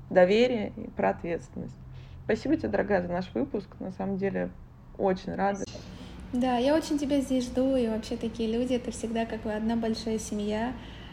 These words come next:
Speaker 1: Скоро, скоро буду, как мы, как мы говорили.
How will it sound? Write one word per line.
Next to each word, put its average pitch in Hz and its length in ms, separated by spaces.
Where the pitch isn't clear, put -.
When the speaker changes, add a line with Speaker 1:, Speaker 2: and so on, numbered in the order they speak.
Speaker 1:
Скоро, 233 400
скоро 240 420
буду, 202 300
как - 180
мы, 190 200
как 214 160
мы 226 120
говорили. 202 580